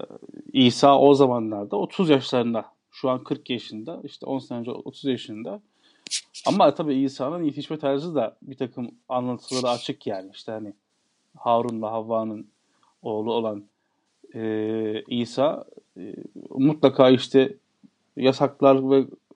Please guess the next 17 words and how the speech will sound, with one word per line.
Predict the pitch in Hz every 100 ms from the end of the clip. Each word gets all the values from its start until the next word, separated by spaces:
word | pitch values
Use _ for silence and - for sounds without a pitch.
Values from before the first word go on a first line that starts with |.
| -
e, | - 62 - - - - - - -
kurallar, | 143 135 131 131 127 - _ _ _ -
e, | - 110
silsilesiyle | - - 135 - 139 131 139 127 110
büyümüş | 110 98 104 -
ya | 127
da | 123 123 - - - _ -
şu | - -
tarz | 143 131
olaylar | 135 135 135
karşısında | 135 127 - - 135 131
bu | 131
tarz | 135 131 127
meseleler | 127 139 127 127
yapılabilir | 127 131 131 123 110 107 117
işte | 113 113 101 _ _ _ _
tarzında. | 127 120 117 120 233